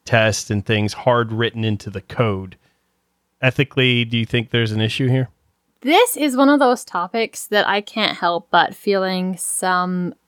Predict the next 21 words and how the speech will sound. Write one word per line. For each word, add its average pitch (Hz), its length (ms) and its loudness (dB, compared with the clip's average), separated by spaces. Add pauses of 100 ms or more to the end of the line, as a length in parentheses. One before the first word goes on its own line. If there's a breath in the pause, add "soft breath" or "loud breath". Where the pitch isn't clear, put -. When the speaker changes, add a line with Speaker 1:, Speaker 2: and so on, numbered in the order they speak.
(300)
Speaker 2:
emotional 180 840 -2
response 156 920 -4
to 160 80 -6
it. 151 240 -2 (580)
And 214 140 2
I 214 100 0
think 208 260 -8 (140)
part 311 260 2
of 311 220 2
that 202 300 6
is 196 200 -4
related 185 540 -6
to 190 220 -10
some 185 260 -8
of 180 120 -8
the 185 100 -6
sci-fi 185 720 0
stuff 170 580 -2
that 165 240 -4
I 170 300 0
have 175 500 0